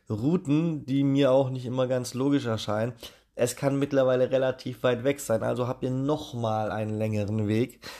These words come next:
vor euch, um überhaupt wieder die Chance haben, an eurem Ziel weiterzuarbeiten.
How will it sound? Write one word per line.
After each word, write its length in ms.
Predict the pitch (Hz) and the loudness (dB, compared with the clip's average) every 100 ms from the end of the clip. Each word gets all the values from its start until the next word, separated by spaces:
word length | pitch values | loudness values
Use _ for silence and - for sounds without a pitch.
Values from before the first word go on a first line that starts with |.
| - _ _ | -20 _ _
vor 320 | - 110 104 | 0 2 4
euch, 420 | 85 127 151 151 - _ _ _ _ _ | 6 4 4 -4 -18 _ _ _ _ _
um 340 | 123 175 143 - - _ _ | 6 8 6 0 -18 _ _
überhaupt 540 | 120 123 117 127 - | 2 6 6 6 4
wieder 180 | 117 117 | -2 0
die 120 | 117 | -2
Chance 360 | 117 110 113 113 | -2 2 2 0
haben, 440 | 104 104 113 117 117 _ - _ _ _ _ _ _ _ | -2 -2 -2 -6 -10 _ -20 _ _ _ _ _ _ _
an 120 | 127 | 2
eurem 300 | 135 147 156 | 4 4 2
Ziel 280 | - 185 180 | -4 -6 2
weiterzuarbeiten. 960 | 127 117 117 - - 107 101 90 87 | 2 4 0 -4 -2 -2 0 -2 -4